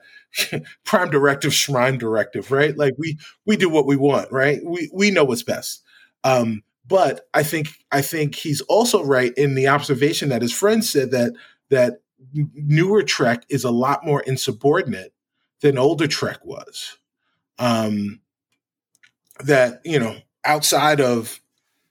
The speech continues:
uh, uh, Spock stealing the Enterprise whenever he felt it was necessary, most of the guys, you know, most of the time, everyone stayed within,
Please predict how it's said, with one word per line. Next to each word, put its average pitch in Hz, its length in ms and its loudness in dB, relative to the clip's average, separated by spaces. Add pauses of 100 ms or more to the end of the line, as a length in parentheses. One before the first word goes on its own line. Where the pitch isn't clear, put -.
(160)
uh, 107 380 2 (260)
uh, 101 240 -2
Spock - 460 -4 (280)
stealing 151 440 0
the 127 140 0
Enterprise 131 460 0
whenever 120 260 0
he 117 140 2
felt 120 300 -2
it 120 40 -8
was 110 160 -6
necessary, 117 720 -4 (340)
most 180 300 2
of 202 80 -2
the 170 100 -4
guys, 151 400 2
you 226 100 2
know, 156 80 2
most 180 360 0
of 202 100 -14
the 202 100 -4
time, 151 500 -2 (240)
everyone 170 800 -2 (640)
stayed 175 460 2
within, 156 560 0